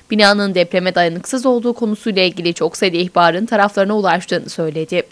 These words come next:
Binanın tehlike arz eden durumu ile ilgili olarak önceki yıllarda cimer üzerinden yapılan birçok başvuru bulunduğunu, başvurulara verilen yanıtlarda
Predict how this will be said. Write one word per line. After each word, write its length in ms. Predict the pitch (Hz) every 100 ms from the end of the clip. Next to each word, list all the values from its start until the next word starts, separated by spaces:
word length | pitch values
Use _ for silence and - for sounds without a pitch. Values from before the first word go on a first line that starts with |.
| -
Binanın 400 | 214 208 214 208
tehlike 380 | 208 190 190 202
arz 200 | 175 214
eden 300 | 226 196 208
durumu 260 | 208 202 190
ile 160 | 180
ilgili 240 | 175 180 185
olarak 460 | 175 160 165 - - - _
önceki 400 | 185 202 214 240
yıllarda 460 | 233 208 196 202 196
cimer 300 | 175 175 180
üzerinden 540 | 185 190 190 180 170
yapılan 440 | 170 170 180 175 156
birçok 360 | 170 247 240
başvuru 460 | 214 214 - 208 175
bulunduğunu, 600 | 170 170 170 160 165 180 - - -
başvurulara 640 | 170 220 240 220 214 208
verilen 400 | 185 165 160 214
yanıtlarda 800 | 220 185 185 175 160 170 170